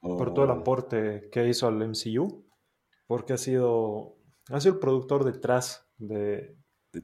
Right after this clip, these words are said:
Speaker 2: todo.
Speaker 1: del boom que nos
Speaker 2: Sí,
Speaker 1: ha
Speaker 2: sí.
Speaker 1: generado
Speaker 2: La
Speaker 1: Marvel.
Speaker 2: cabeza.
Speaker 1: Eh, por otro lado, también me gustaría a Akira Toriyama, el creador de Dragon Ball,
Speaker 2: Uh.
Speaker 1: que ha sido, ha sido con lo primero que me he obsesionado así desde pequeño. O sea,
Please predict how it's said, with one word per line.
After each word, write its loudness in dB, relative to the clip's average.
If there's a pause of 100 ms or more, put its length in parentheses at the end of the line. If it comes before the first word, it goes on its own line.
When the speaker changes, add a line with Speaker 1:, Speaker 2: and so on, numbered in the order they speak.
Speaker 2:
todo. 0
Speaker 1:
del 2
boom 0
que -10
nos -2
Speaker 2:
Sí, 0
Speaker 1:
ha 0
Speaker 2:
sí. -18
Speaker 1:
generado 0
Speaker 2:
La 0
Speaker 1:
Marvel. 0
Speaker 2:
cabeza. -8 (1400)
Speaker 1:
Eh, 2
por 2
otro 6
lado, 10
también 2
me 0
gustaría 0 (160)
a -4
Akira 0
Toriyama, -2 (220)
el -20
creador 0
de 0
Dragon -4
Ball, -4
Speaker 2:
Uh. -8 (220)
Speaker 1:
que -2
ha 4
sido, 4
ha 2
sido 2
con 2
lo 0
primero 4
que -6
me 0
he -2
obsesionado 0
así -2
desde -4
pequeño. -2
O -4
sea, -2